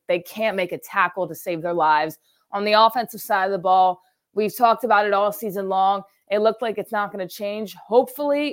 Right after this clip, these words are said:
it changes against Dallas because I think this is a game that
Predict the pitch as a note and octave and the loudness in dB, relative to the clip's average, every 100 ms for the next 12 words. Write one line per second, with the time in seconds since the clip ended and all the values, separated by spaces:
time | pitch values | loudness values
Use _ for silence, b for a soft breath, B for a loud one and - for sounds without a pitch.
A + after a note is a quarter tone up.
0 | A#3 A#3 - A3 A3+ G#3 A#3+ B3 A3 - | 0 0 -2 -6 -6 -2 -2 -2 -6 -12
1 | - G#3 A3 G3+ - F#3+ G3 A#3 A#3 G#3+ | -6 0 0 -2 0 2 4 2 -2 -8
2 | F#3 F#3+ F#3 G3+ F#3+ F3+ F#3+ F3+ F3+ F#3+ | -4 -4 -2 -4 -4 -4 -6 -4 -4 -6
3 | G3+ F#3 | -2 -2